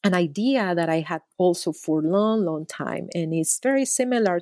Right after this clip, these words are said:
to this book in many ways. So this book is kinda like a homage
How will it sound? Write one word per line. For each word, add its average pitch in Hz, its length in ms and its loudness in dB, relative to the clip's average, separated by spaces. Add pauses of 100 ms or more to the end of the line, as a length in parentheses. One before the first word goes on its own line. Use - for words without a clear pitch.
to 190 100 -2
this 185 260 2
book 208 320 0
in 185 140 -4
many 165 240 -2
ways. 185 460 2
So 165 160 0
this 220 260 -4
book 240 320 6
is 196 220 -2
kinda 196 240 -2
like - 260 -6
a 160 180 -10 (640)
homage 196 520 2